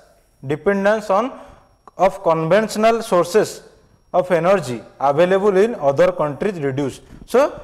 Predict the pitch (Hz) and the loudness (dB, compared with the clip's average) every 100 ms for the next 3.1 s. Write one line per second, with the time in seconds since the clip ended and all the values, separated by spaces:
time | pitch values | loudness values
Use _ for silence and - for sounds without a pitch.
0 | - 147 240 175 170 156 214 208 214 226 | -8 -2 -2 0 -4 0 0 0 -2 0
1 | 220 202 175 156 190 - - 170 180 196 | -2 0 0 2 0 -2 -8 -4 0 0
2 | 185 - 170 165 - 147 143 151 147 208 | -2 0 0 0 -10 -6 -4 -4 -2 -2